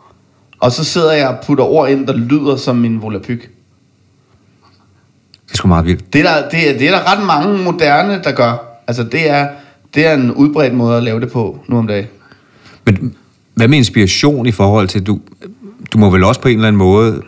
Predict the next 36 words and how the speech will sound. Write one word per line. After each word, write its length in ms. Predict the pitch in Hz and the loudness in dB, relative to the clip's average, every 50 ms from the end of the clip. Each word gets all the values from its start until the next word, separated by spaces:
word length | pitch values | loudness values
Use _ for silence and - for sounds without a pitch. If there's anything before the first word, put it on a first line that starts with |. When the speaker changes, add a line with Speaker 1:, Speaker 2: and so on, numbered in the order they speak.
| - - - - _ | -16 -20 -20 -8 _
Speaker 2:
altså, 260 | - 92 95 90 82 80 - - - - _ _ _ _ _ _ _ | -2 0 0 0 0 -2 -8 -18 -20 -20 _ _ _ _ _ _ _
inden 120 | - 98 92 | -2 -2 0
for 60 | 104 | 0
de 80 | 101 95 | 0 0
genrer, 300 | - - 82 82 92 104 | 0 0 0 2 2 0
du 100 | 104 92 | 0 0
bevæger 260 | 90 98 85 90 90 98 | 0 0 0 2 0 0
dig 100 | 98 90 | 0 0
i, 40 | |
lade 100 | 82 92 87 | 0 0 0
dig 60 | 90 | 0
inspirere 340 | 87 90 - 104 90 95 98 | 0 0 -2 -2 0 0 0
af, 140 | 104 104 95 | 0 0 0
hvad 100 | 90 90 | 0 -2
der 80 | 92 90 - - - - _ _ - | -2 -4 -6 -14 -20 -20 _ _ -16
har 120 | - - 87 | -8 -2 0
været 220 | 92 95 107 104 | 2 2 2 2
før 220 | - - 110 85 | 2 0 0 0
dig? 320 | 92 87 85 85 92 92 - - | 2 2 2 2 0 0 0 0
Altså 200 | 104 95 95 95 | 0 2 4 4
Speaker 1:
Ja. 120 | 92 90 80 - - - - - - - - - - - | 2 2 -2 -4 -10 -20 -20 -20 -20 -20 -20 -20 -8 -2
Men 140 | 139 139 139 | -2 0 0
det 100 | 151 147 | 0 0
kommer 220 | - 160 151 151 151 | 0 0 0 0 0
også 200 | 143 151 147 160 | -2 -2 -2 -2
an 140 | 147 147 151 | -4 -2 -2
på, 140 | 160 151 139 | -2 -2 -2
sådan 200 | 147 165 160 151 | -2 -4 -2 -2
en 60 | 143 | -2
sang 220 | 139 156 135 135 | -2 -2 -4 -2
som 120 | 139 139 135 | -4 -6 -4
Kongens 320 | - 135 131 135 143 143 | -2 -2 -2 -2 -2 -2
Have 340 | 139 123 123 127 131 127 120 | -2 -2 0 0 0 -2 -2
er 80 | 117 | -4
jo 240 | 113 110 107 104 98 | -4 -6 -6 -6 -6
en, 400 | 76 107 104 104 107 107 104 107 | -6 -6 -8 -8 -8 -10 -10 -12